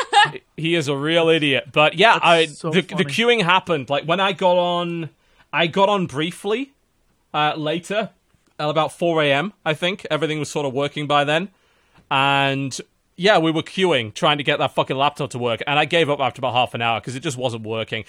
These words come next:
Speaker 1: And then I woke up at about ten this morning and I logged back on again and it worked fine. The, the servers seem to be fine now, from what I can tell. For some reason, my, like, Uplay rewards are not showing up in the rewards thing 'cause I've got a bunch of Uplay points that you can cash
Speaker 2: Of
Speaker 1: in for, like,
Speaker 2: course.
Speaker 1: "Here's a
Speaker 2: Of
Speaker 1: Rainbow
Speaker 2: course.
Speaker 1: Six Siege jacket," and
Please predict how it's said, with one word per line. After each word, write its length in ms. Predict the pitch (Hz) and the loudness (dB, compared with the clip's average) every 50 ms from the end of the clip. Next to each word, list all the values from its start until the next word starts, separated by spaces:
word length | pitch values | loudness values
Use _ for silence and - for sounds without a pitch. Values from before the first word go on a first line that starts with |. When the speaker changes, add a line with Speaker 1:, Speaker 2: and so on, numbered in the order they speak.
| - - - - - | -16 -20 -10 -4 -2
Speaker 1:
And 140 | 156 170 180 | 0 2 4
then 260 | 185 180 175 170 175 | 4 4 2 2 2
I 100 | - 175 | 2 4
woke 200 | 165 185 180 170 | 4 4 4 2
up 40 | 170 | 2
at 60 | 165 | 2
about 200 | 151 151 143 - | 2 2 2 2
ten 180 | - 156 147 | 0 -2 -2
this 140 | 131 120 - | -4 -8 -8
morning 440 | 156 165 175 175 175 175 175 170 170 | -4 -2 0 0 0 0 2 2 2
and 120 | 165 147 | 2 2
I 40 | 139 | 2
logged 200 | 139 143 139 - - | 0 0 0 0 -2
back 180 | 131 117 - | -2 -2 -2
on 120 | 143 147 160 | -2 -2 0
again 300 | 151 160 160 160 160 156 | 2 4 4 4 4 2
and 80 | 147 | 0
it 40 | 135 | 0
worked 200 | 147 147 139 - | 0 0 -2 -2
fine. 360 | - 175 165 131 107 95 101 _ _ _ | -2 0 0 0 -2 -6 -12 _ _ _
The, 240 | - 123 127 127 131 117 | -8 -6 -4 -4 -4 -6
the 100 | 123 117 | -6 -6
servers 380 | - 160 151 151 139 143 - | -2 0 0 0 0 -2 -4
seem 140 | - 156 143 | -4 -6 -8
to 60 | 127 | -6
be 100 | 113 110 | -8 -10
fine 320 | - - 139 143 165 170 170 | -6 -2 -2 0 0 0 2
now, 300 | 180 180 190 196 196 - _ _ _ _ _ _ _ _ | 2 2 2 2 0 -2 _ _ _ _ _ _ _ _
from 180 | _ - 160 151 | _ -8 -4 0
what 120 | 165 165 | 2 2
I 60 | 160 160 | 2 2
can 160 | - 170 165 | 0 -4 -4
tell. 400 | - 175 170 170 175 180 160 _ _ _ _ _ _ _ _ _ _ _ _ _ _ _ _ _ _ | 2 4 4 4 4 2 0 _ _ _ _ _ _ _ _ _ _ _ _ _ _ _ _ _ _
For 120 | - 175 | -4 -2
some 260 | 147 - 185 175 170 165 | -2 0 0 0 2 2
reason, 380 | 170 165 156 131 156 151 143 | 2 2 2 0 -2 -2 0
my, 260 | 143 143 143 139 143 139 131 131 | 2 2 4 4 4 2 2 2
like, 220 | 131 127 117 - - | 0 0 -2 -2 -8
Uplay 540 | 113 123 147 139 - - 170 151 143 131 | -6 -6 -6 -6 -2 0 0 2 2 0
rewards 560 | 127 127 120 107 107 113 123 131 147 151 - 156 | -4 -6 -6 -6 -8 -6 -2 -2 -2 -2 -2 -2
are 60 | 151 | -2
not 180 | 147 147 - | -2 -2 -4
showing 360 | - - - 156 156 160 160 160 | -4 -2 -2 0 0 0 0 0
up 180 | 160 160 - | -2 -2 -2
in 100 | 165 156 | -4 -4
the 80 | 151 139 | -4 -4
rewards 520 | 127 120 104 107 110 131 147 156 - - | -4 -6 -6 -4 -2 0 0 -2 -2 -4
thing 260 | - 196 190 190 190 | -4 -2 -2 -2 -2
'cause 220 | 185 - 165 123 143 | -2 -4 -2 0 0
I've 100 | 135 - | -2 0
got 140 | 160 151 147 | 0 0 0
a 40 | |
bunch 220 | 113 147 143 131 - | 0 -2 -2 -4 -4
of 120 | 131 104 | -10 -12
Uplay 580 | 98 95 113 120 135 127 - - 151 143 139 - | -12 -12 -10 -10 -10 -10 -6 -4 -4 -4 -4 -6
points 380 | - - 143 139 143 - - | -6 -4 -4 -4 -4 -8 -10
that 100 | - 147 | -8 -8
you 80 | 131 127 | -8 -8
can 160 | - 135 123 | -10 -12 -12
cash 320 | - - 139 123 - - 156 | -8 -4 -4 -4 -4 -4 -6
Speaker 2:
Of 60 | 151 | -6
Speaker 1:
in 40 | 139 | -2
for, 80 | 143 | 0
like, 140 | 156 147 139 | 0 -2 -2
Speaker 2:
course. 200 | - - - - - | -4 -12 -16 -8 -2
Speaker 1:
"Here's 240 | 240 262 226 151 165 | 2 2 4 4 2
a 20 | |
Speaker 2:
Of 60 | 151 | 2
Speaker 1:
Rainbow 260 | 160 170 190 190 196 | 2 2 2 2 2
Speaker 2:
course. 140 | 202 190 - | 2 0 0
Speaker 1:
Six 180 | 226 220 - - | -2 -4 -4 -4
Siege 340 | - 277 277 233 151 - - | -6 -4 -4 -4 -6 -6 -4
jacket," 460 | 170 165 143 117 - - 120 107 - - | 0 0 0 0 -2 -4 -6 -4 -2 -2
and 180 | 143 147 143 | -2 -2 -2